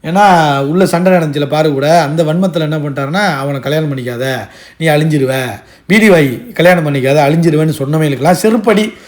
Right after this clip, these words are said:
செருப்பு எடுத்து சாணியை முக்கி, செருப்பை எடுத்து அடிச்சா அப்படி இருக்கும், மூஞ்சிலேயே அடிச்சா அப்படி இருக்கும், அந்த பேசின வாயிலேயே அடிச்சா அப்படி இருக்கும். அந்த மாதிரியான ஒரு அடி தான் கமுரு கொடுத்துருக்கான். வேற லெவல் கமுரு, இதை தான் எதிர்பார்த்தோம். வேற லெவல் சம்பவமா இருக்கே அது.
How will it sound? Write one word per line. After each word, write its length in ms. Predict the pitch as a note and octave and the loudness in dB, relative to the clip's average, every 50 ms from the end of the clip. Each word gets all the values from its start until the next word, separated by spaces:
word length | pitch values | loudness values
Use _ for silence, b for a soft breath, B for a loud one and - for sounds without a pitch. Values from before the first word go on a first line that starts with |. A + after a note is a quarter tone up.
| B B B | B B B
செருப்பு 340 | - A#3+ C4 C#4 A3 A#3+ | 0 2 2 2 2 0
எடுத்து 220 | A3+ A3+ G#3 A#3+ G#3+ | 0 0 0 0 0
சாணியை 420 | - G#3 A3+ A#3+ A#3+ A#3 A3 G3+ | 2 2 2 4 4 4 4 2
முக்கி, 540 | F#3+ G3 F#3 - - A3+ F#3 E3+ F#3 A3+ C4+ C4 B B B B | 2 0 -2 0 0 2 2 4 2 2 0 -2 B B B B
செருப்பை 400 | B - A3 A3+ A#3+ G3 G#3+ A3 | B 0 0 0 2 2 2 2
எடுத்து 280 | G#3+ G#3+ G3 G3+ G#3+ G3 | 2 2 4 4 4 4
அடிச்சா 160 | F#3+ F#3+ A#3 | 4 4 4
அப்படி 180 | G#3+ F#3+ F#3+ F#3+ | 4 4 4 2
இருக்கும், 220 | E3+ D3+ D#3 D#3+ | 2 2 0 0
மூஞ்சிலேயே 340 | F#3 G3 G3+ A3 A3 A#3 B3 | 0 2 4 4 6 6 6
அடிச்சா 220 | A3+ G3 F3 G3+ | 6 4 2 2
அப்படி 160 | G3 F3+ E3 | 2 2 2
இருக்கும், 320 | D#3 C3+ A#2+ A2 G2 G#2 - _ _ _ _ _ _ _ _ _ _ _ _ _ _ _ | 0 -2 -4 -8 -12 -16 -20 _ _ _ _ _ _ _ _ _ _ _ _ _ _ _
அந்த 200 | - - E3 E3+ | -8 -4 -2 0
பேசின 300 | D3+ - G#3+ A#3+ A#3 A3+ | 2 2 2 2 2 2
வாயிலேயே 480 | G#3+ F#3 F3+ G3+ A3+ B3 B3+ C4 B3 A#3 | 2 4 4 6 6 6 6 6 4 4
அடிச்சா 120 | F#3+ E3 | 4 4
அப்படி 160 | A3 G#3 F#3+ F#3+ | 2 2 2 0
இருக்கும். 300 | E3+ D3+ D3 C#3 A2+ A#2+ | -2 -2 -4 -8 -10 -10
அந்த 300 | C3+ D3 E3 F3+ F3+ F3 | -10 -4 -2 0 0 2
மாதிரியான 380 | F#3 G3+ A3+ A#3 A#3 A3+ G#3+ | 2 2 4 4 2 2 2
ஒரு 120 | G3 F3 E3 | 2 2 2
அடி 220 | D#3 D#3+ F3+ F3+ | 2 0 0 -2
தான் 180 | F#3 G3+ G3 - | -2 -4 -4 -6
கமுரு 300 | E3+ E3 F3+ F#3 D#3+ D#3 | -6 -4 -4 -4 -4 -6
கொடுத்துருக்கான். 460 | D3 C3+ D3 C#3 C#3 F3 G#3 B3 B3+ - - b b b b b b b b b b b | -8 -8 -8 -4 -2 0 0 -2 -2 -6 -16 b b b b b b b b b b b
வேற 260 | D#3 F#3 G#3+ A#3+ A#3+ | 2 4 4 6 6
லெவல் 260 | A#3 A#3 B3 B3 A3+ | 6 4 4 4 2
கமுரு, 480 | F#3+ G3+ F#3+ G3+ G#3 A3+ C4 C#4+ D4 C#4+ C#4+ A#3 | 2 0 2 4 6 6 6 6 4 2 0 -6
இதை 200 | D3+ D#3+ F#3 G3 | -4 0 0 2
தான் 220 | G#3+ A3+ G#3+ G3+ | 4 4 4 2
எதிர்பார்த்தோம். 680 | G#3 G3 F#3 F#3+ F3 D#3+ G#3 A#3+ C4 C4 - - - - _ _ _ | 2 2 2 2 2 2 2 2 2 2 0 -6 -14 -20 _ _ _
வேற 260 | - D#3+ G3 A3+ A#3+ | -6 -4 -2 0 2
லெவல் 280 | A#3+ B3 B3+ C4 C4 A#3 | 2 4 4 4 4 2
சம்பவமா 480 | A#3 A3+ A3 A3+ A3 A3 G3+ G#3 G3 F#3 | 0 -2 0 0 0 2 2 2 0 2
இருக்கே 140 | E3 F3+ | 2 0
அது. 400 | E3+ E3 F3+ A3 C4+ C4+ A3 D3 | 0 0 0 0 0 0 0 -2